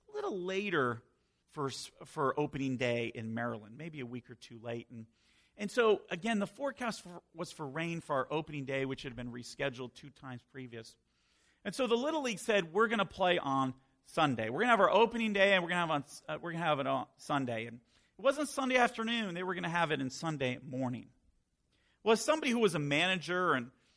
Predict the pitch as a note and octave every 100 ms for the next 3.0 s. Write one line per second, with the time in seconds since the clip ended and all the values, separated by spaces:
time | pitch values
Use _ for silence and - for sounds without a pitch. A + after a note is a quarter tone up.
0 | _ _ F#3 F3+ F3 D#3 C#3 _ - C3
1 | F#3+ A3 F3+ C#3+ C#3+ D3 C#3 - F3 D#3+
2 | C3+ - _ B2+ C3+ F#3 A#2+ A#2 -